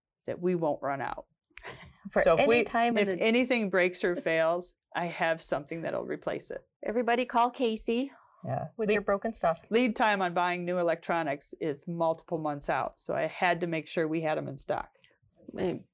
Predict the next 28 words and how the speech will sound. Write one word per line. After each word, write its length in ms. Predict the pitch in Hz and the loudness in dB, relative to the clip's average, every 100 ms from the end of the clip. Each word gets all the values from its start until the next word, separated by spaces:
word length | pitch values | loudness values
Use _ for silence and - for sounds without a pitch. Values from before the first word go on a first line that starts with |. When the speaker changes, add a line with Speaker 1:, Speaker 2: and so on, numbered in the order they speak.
| _ | _
Speaker 2:
Casey 380 | - 220 226 285 | 0 0 2 0
has 180 | 269 240 | 2 0
foresight. 680 | - 247 254 - 170 131 - | -2 0 2 2 0 0 -4
She's 540 | - 190 190 185 - - - | -4 -2 -2 -4 -10 -16 -4
got 180 | 208 196 | 0 2
an 100 | 190 | 4
amazing 380 | 190 196 175 170 | 4 4 2 0
shop 340 | - 180 - | 2 2 2
here. 280 | 160 147 160 _ _ - - - - | 0 0 -2 _ _ -20 -20 -16 2
Um, 380 | 262 262 262 - - - | 4 4 0 -4 -12 0
what 180 | 285 381 | 0 4
kind 440 | 381 339 311 302 - | 4 4 4 2 2
of 240 | 262 262 | 2 4
advice 460 | 247 226 247 269 - | 2 4 4 4 0
could 160 | 240 | 0
you 80 | 240 | 0
give 160 | 254 240 | 2 2
a 40 | 214 240 | 4 4
young 180 | 294 | 4
person 460 | 294 269 262 262 254 | 2 0 2 2 0
who 160 | 233 226 | 0 0
wants 360 | 220 262 254 | 2 0 -2
to 180 | - - | -4 0
enter 180 | 233 233 | 2 2
the 100 | 202 | 0
field 340 | - 220 226 | 0 0 2
you're 160 | 208 190 | 4 4
in 300 | 214 240 | 4 2